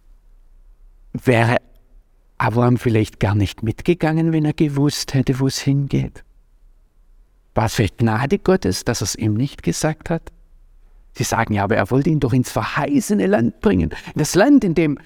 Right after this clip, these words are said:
Milch und Honig fließt.“ Wir werden über den Charakter dieses Landes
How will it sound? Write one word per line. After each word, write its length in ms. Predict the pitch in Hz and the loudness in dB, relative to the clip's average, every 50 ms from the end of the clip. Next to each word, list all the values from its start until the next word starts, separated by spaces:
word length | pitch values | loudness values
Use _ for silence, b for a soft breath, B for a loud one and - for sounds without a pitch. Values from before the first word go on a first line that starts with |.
| - - _ | -20 -16 _
Milch 580 | 139 151 202 285 302 302 262 214 - - - - | 0 4 6 6 6 6 4 2 -2 -8 -10 -4
und 220 | - 170 147 120 - | -4 -4 -4 -2 -2
Honig 440 | 208 226 226 247 240 214 180 - | 0 2 4 4 4 4 4 0
fließt.“ 720 | - - - - - 180 180 156 139 - - - - - - b b b b b b b b | -6 -14 -10 -6 -2 -2 -2 -4 -6 -10 -10 -10 -10 -10 -14 b b b b b b b b
Wir 140 | b 131 127 | b 2 4
werden 340 | 175 190 196 185 170 156 143 b b b b b b b | 4 4 4 2 2 2 -2 b b b b b b b
über 180 | - 135 120 131 | -4 0 0 2
den 180 | 127 127 117 - | 2 2 0 0
Charakter 540 | - 113 104 95 113 127 139 - - 170 | -2 -2 0 0 0 0 -2 0 -2 -2
dieses 380 | 143 - 139 131 117 127 113 - | 2 2 0 2 2 0 -2 0
Landes 580 | 113 117 117 113 117 110 113 107 - - - | 0 0 2 2 2 2 0 0 -2 -6 -10